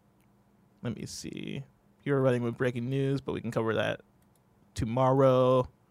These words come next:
And that looks like it's it for kinda funny dot com slash you're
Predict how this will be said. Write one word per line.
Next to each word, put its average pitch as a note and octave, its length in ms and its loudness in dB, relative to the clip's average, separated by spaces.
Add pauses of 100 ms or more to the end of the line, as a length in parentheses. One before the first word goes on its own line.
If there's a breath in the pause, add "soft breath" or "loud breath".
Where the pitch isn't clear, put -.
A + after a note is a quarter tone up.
(680)
And C3 200 0
that D3 320 4
looks D3+ 440 0
like C#3 300 2 (120)
it's C#3+ 380 0
it C#3+ 260 2 (440)
for C#3 540 4 (800)
kinda C#3 280 0
funny C3 460 -2
dot A#2+ 280 2
com A#2+ 320 -4
slash - 500 -6
you're B2 380 -2